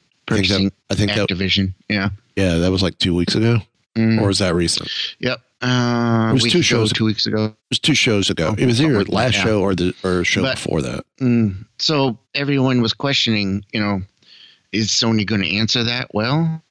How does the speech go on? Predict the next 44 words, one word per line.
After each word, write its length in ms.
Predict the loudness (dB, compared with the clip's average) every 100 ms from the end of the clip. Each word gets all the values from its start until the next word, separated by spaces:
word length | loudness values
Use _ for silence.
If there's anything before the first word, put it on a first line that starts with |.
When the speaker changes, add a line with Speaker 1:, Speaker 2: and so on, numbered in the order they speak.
| _
Speaker 1:
<laughs> 100 | -4
Yeah, 360 | -2 0 -2
they 100 | -2
did. 320 | -2 0 -2 -4
Speaker 2:
I 80 |
guess, 400 | -4 -2 -2 -2
uh, 380 | -2 0 0 -2 -2
I 80 |
guess 240 | -2 -2 -2
they 140 | -2
have. 360 | -2 -2 -4 -6 _ _
Speaker 1:
Uh, 1000 | -2 0 2 2 2 2 2 2 2 0
they're 240 | 0 0 2
now 240 | 2 0
adding 320 | 0 0 2
Destiny 380 | 2 0 0 -2
to 120 | 0
their 200 | 0 0
library, 500 | 0 0 -2 -4 -6 -10 _
Speaker 2:
Mm. 240 | 0 0 0
Speaker 1:
to 80 |
their 140 | -2 -2
exclusive 300 | 0 0 2
Speaker 2:
Bungie's 160 | 2
a 20 | 0
Speaker 1:
library. 220 | 0 -2
Speaker 2:
good, 100 | -4 _ _ -8
a 80 | -6
good, 320 | -2 -2 -2
uh, 360 | -2 -2 -2 -6 _ _
company. 500 | -2 -2 0 -4 -6 -8 _ -20 -8
Speaker 1:
But 360 | -2 0 0 -4 _ _ -20 _
Speaker 2:
A 60 | -4
good 180 | -4 -2
Speaker 1:
it's, 40 |
Speaker 2:
game 180 | -2 -2
company. 360 | -2 -8 -8 -10 -8
Speaker 1:
but 80 | -4
as 180 | -2 0
they 100 | -2
said, 280 | 0 0 0
Speaker 2:
There's 160 | 0
good 240 | -4 -6 -6
stuff. 380 | -4 -4 -8